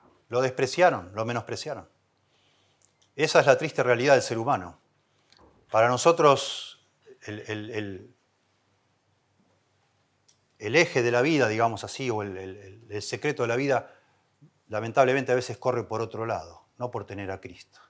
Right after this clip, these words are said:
No por tener a Cristo. Pero hay personas que, de nuevo, por la gracia y misericordia de Dios, en algún momento de sus vidas se, como que se les cae un velo y ven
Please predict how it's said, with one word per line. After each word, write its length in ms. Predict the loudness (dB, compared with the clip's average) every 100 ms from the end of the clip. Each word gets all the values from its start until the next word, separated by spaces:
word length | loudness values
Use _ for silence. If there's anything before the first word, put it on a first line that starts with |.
| _ _ _ _ _ _ _ _ _ _ _ _ _ _ _ _
No 140 | -12
por 140 | -10 -14
tener 200 | -14 -16
a 80 | -18
Cristo. 360 | -20 -20 _ _ _ _ _ _ _ _ _ _ _ _ _ _ _ _ _
Pero 180 | 0 0
hay 80 |
personas 920 | 2 -2 0 -2 -2 -4 -8 -12 -16 _ _ _ _ _ _ _ _ _
que, 200 | -14 -14 _ _ _ _
de 120 | -16 -10
nuevo, 380 | -8 -6 -8
por 180 | -8 -6
la 80 | -6
gracia 340 | -4 -6 -6
y 40 | -10
misericordia 580 | -10 -10 -10 -10 -10 -8
de 100 | -10
Dios, 440 | -10 -14 -20 _ _ _ _ _ _ _ _ _
en 100 | -14
algún 200 | -10 -6
momento 300 | -4 -4 -4
de 60 | -8
sus 180 | -8 -8
vidas 280 | -4 -4 -6
se, 540 | -12 -12 -10 -10 -8
como 220 | -6 -6
que 80 | -6
se 120 | -6
les 120 | -8
cae 180 | -4 -2
un 140 | -2 -4
velo 340 | -4 -4 -8 _ _ _ _
y 140 | -14
ven 500 | -6 -4 -4 -12 -16